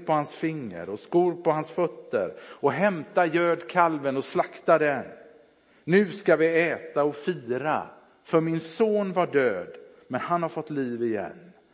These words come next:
Han var förlorad, men är återfunnen.'" Amen. Varsågod och sitt. Finns det någon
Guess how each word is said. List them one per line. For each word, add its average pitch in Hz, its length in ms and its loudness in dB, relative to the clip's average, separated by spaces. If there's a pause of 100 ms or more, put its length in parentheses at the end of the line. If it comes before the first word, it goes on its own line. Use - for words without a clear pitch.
(240)
Han 151 140 -4
var 135 120 4
förlorad, 113 680 -6 (760)
men 127 200 -4
är 110 100 -6
återfunnen.'" 90 800 -12 (1300)
Amen. 85 420 -12 (200)
Varsågod 107 600 -8
och 101 80 -14
sitt. - 600 -20 (1200)
Finns 254 500 0
det 240 180 2
någon 208 480 4